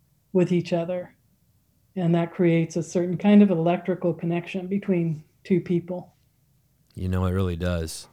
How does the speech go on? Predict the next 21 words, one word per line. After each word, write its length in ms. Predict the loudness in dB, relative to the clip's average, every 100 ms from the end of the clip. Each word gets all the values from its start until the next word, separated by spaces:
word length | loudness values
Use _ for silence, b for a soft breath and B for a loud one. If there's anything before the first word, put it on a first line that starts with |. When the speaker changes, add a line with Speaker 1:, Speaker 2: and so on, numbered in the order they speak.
| -14
Speaker 2:
I've, 380 | -10 -10 -12 -18 -18
I 120 | -12
have, 400 | -8 -8 -10 -10 -8
uh, 300 | -6 -6 -10 -16 _ _ -10
I 60 | -8
have 180 | -8
practiced 500 | -6 -6 -6 -10 -10
that, 280 | -8 -8 -8
and 180 | -10 -8
it, 180 | -10 -12 -14
it 160 | -10 -4
really 260 | -4 -4
does. 280 | -6 -8 -8
There's 160 | -10 -10
something 320 | -10 -10 -10
to 100 | -8
that. 140 | -6
And 160 | -6 -8 B B B B
it's 120 | -8
surprising 680 | -6 -4 -2 -2 -2 -4 -4
how, 440 | -6 -4 -4 -6